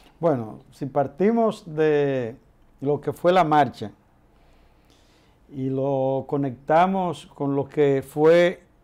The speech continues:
los resultados de la encuesta acisa, una encuesta con una experiencia profesional efectiva en el sondeo y la investigación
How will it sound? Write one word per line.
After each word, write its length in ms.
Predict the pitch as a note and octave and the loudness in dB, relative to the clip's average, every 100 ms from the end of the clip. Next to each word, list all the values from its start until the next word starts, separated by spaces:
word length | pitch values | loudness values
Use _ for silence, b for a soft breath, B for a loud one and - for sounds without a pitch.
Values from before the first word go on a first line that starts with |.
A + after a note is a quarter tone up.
| _ | _
los 280 | C3+ C3 C3 | -6 -4 -4
resultados 880 | C#3+ B2 C3+ A#2+ D3 D#3+ E3 D3 - | -6 -8 -10 -4 0 2 0 -4 -10
de 300 | - B2+ C3 | -14 -10 -8
la 440 | C3 B2+ B2 B2 - | -4 -4 -4 -6 -8
encuesta 720 | C3+ B2 C#3+ D#3+ D#3 E3+ D3+ | -10 -6 -2 -2 -2 0 0
acisa, 720 | C#3+ C#3 - C#3+ C#3 - G#2+ G#2+ - | 0 -4 -6 -4 -4 -4 -10 -10 -16
una 140 | C3 D3 | -10 -8
encuesta 560 | D3 D3 D3 D3 C3+ | -6 -4 -4 -4 -8
con 140 | - B2+ | -8 -8
una 120 | C#3+ | -8
experiencia 800 | C#3+ D3 C3 C3 C#3 - C#3 B2 | -6 -6 -4 -4 -6 -6 -6 -6
profesional 800 | B2+ A#2+ B2 B2 A#2+ C3+ C3+ C3 b b b b b b - | -10 -10 -10 -8 -4 -4 -4 -8 b b b b b b -14
efectiva 800 | A2+ C3+ - G#3 A3 E3 E3 E3+ - | -10 -8 -6 -2 0 0 -2 -8 -14
en 300 | B2 A#2+ A#2+ | -12 -10 -10
el 200 | A#2 G#2+ | -12 -14
sondeo 480 | C3 A#2 A#2+ C#3 | -12 -10 -6 -4
y 20 | C3+ | -4
la 80 | B2+ | -6
investigación 1040 | A#2+ - B2+ A#2 G#2+ - B2+ C3+ C3 | -10 -10 -10 -10 -12 -8 -6 -4 -6